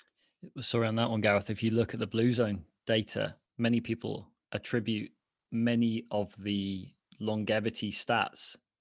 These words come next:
towards the food or various other things.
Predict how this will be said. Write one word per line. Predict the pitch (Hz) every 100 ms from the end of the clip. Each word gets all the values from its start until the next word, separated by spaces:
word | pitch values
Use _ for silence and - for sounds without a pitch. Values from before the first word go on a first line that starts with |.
| _ _
towards | - 107 104 101 -
the | -
food | - - 139 131 131 120 117 107
or | 98 95 95 - -
various | 110 98 -
other | 123 120
things. | - 104 101